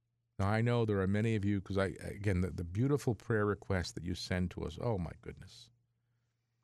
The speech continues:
Bruce mentioned yesterday, had some of them here in the studio. I have them in the chapel. We pray, I pray for every day.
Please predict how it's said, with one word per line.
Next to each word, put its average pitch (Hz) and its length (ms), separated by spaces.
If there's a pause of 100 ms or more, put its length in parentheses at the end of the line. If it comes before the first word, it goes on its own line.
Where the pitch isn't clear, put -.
(500)
Bruce 95 320
mentioned 85 320
yesterday, 85 320
had 80 100
some 82 220
of 80 40
them 76 80
here 87 120
in 76 80
the 73 60
studio. 87 500
I 76 100
have 82 140
them 80 140
in 71 40
the 73 80
chapel. - 440
We 87 120
pray, - 220
I 90 80
pray 87 240
for 82 180
every 82 160
day. 80 220